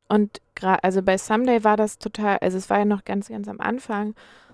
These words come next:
Und das war schön, weil ich hatte dann nicht so viel Angst und war nicht so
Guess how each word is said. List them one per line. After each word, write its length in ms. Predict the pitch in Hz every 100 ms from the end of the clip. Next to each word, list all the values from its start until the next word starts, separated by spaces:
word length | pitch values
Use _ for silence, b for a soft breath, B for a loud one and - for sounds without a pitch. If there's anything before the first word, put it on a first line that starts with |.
| B
Und 160 | 185
das 160 | 190 -
war 100 | 202
schön, 320 | - 226 247
weil 100 | 226
ich 120 | 202 220
hatte 180 | 214
dann 280 | 202 202 190 -
nicht 220 | 208 220
so 100 | -
viel 720 | 208 - 226 208 202 202 202 196 _ _ _ _ _ _ _ _ -
Angst 840 | - 196 339 494 - - _ - _ _ _ _ _ _ _ _ _ _ _ -
und 180 | 214 208
war 140 | 208
nicht 180 | 247
so 80 | -